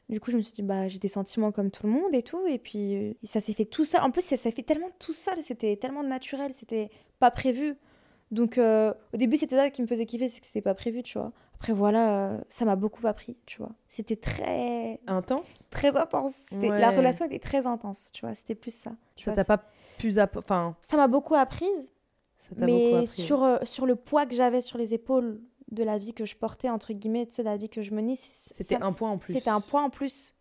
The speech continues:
Speaker 1: Ça ne m'a pas apaisé.
Speaker 2: Ça t'a pas allégé.
Speaker 1: Pas du tout.
Speaker 2: Ça t'a pas aidé.
Speaker 1: Pas du tout.
Speaker 2: Mais comment est-ce que t'as fait pour gérer les deux et surtout aussi pour gérer, on va dire, euh,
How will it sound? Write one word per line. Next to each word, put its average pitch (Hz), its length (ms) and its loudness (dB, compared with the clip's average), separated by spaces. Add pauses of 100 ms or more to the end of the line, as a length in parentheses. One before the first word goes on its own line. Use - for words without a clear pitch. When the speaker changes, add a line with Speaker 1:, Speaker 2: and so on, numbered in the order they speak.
(100)
Speaker 1:
Ça - 220 -6
ne 220 60 0
m'a 202 100 2
pas 262 180 2
apaisé. 269 440 -2
Speaker 2:
Ça - 80 -4
t'a 185 100 -2
pas 208 140 4
allégé. 202 480 2
Speaker 1:
Pas 240 160 0
du 233 180 -4
tout. 254 240 -8 (260)
Speaker 2:
Ça 196 120 -6
t'a 190 120 2
pas 214 220 4
aidé. 208 400 0 (420)
Speaker 1:
Pas 233 140 4
du 208 140 -4
tout. 202 220 -14 (400)
Speaker 2:
Mais 202 60 -6
comment 247 260 0
est-ce 277 140 -2
que 240 60 0
t'as 214 180 0
fait 240 120 0
pour - 340 -8
gérer 185 380 2
les 208 100 2
deux 240 160 -2
et 196 100 0
surtout - 340 -4
aussi 226 260 -4
pour 190 320 -4
gérer, 196 380 0
on 208 100 -2
va 185 140 0
dire, 196 260 -2
euh, 185 200 0